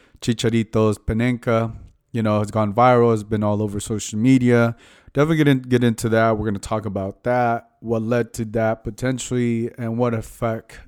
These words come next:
it could have on the Galaxy moving down the line. Um, because it's not the, it's not the result. The Galaxy needed a win regardless. They had a great opportunity,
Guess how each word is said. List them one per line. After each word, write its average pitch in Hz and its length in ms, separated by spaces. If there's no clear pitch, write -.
it 110 200
could 117 120
have 104 640
on 120 100
the 120 80
Galaxy 110 500
moving 107 300
down 104 220
the 107 60
line. 123 300
Um, 113 540
because 127 220
it's 117 140
not 135 240
the, 110 280
it's 123 140
not 135 140
the 113 80
result. 104 300
The 101 60
Galaxy 113 360
needed 107 180
a 104 80
win 101 280
regardless. 104 500
They 107 80
had 113 160
a 113 40
great 107 200
opportunity, 135 800